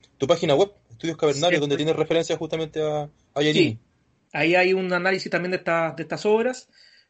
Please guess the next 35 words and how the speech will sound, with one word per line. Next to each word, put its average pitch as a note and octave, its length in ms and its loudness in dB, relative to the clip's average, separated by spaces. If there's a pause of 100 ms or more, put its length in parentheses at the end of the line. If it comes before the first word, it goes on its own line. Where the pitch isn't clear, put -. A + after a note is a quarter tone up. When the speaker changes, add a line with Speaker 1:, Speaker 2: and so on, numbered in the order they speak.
Speaker 2:
Eh, D3 280 2
auspicia F#3+ 580 2
este E3+ 260 -2
espacio, E3+ 400 -2
¿no E3 60 -6
es D#3 60 -10
cierto?, E3+ 240 -6
Estudios D#3+ 300 -2
Cavernarios. E3+ 540 -2 (680)
Eh, D#3 160 -2 (100)
Speaker 1:
Exacto. A#2+ 340 -8 (880)
Speaker 2:
a D3 240 2
mí F#3 320 0
me F3+ 100 2
hidrata F3+ 340 2
de F3 60 2
alguna E3+ 320 -4
manera G#3+ 420 -2
y F3+ 120 -6
a E3 60 0
Jorge F#3 340 -6
con E3+ 300 -4
mentolatum. G#3 560 0 (1700)
Speaker 1:
<laughs> - 380 -16
Speaker 2:
Hemos E3 240 -4
visto F3 220 -2
ocupar E3+ 240 -2
harto - 260 -2
mentolatum F3+ 540 -4 (480)
en F3+ 120 0
la F3 100 0
sesión F3 500 -6
de E3 80 -4
hoy. G#3+ 180 -4 (640)
Speaker 1:
Ay, - 260 -20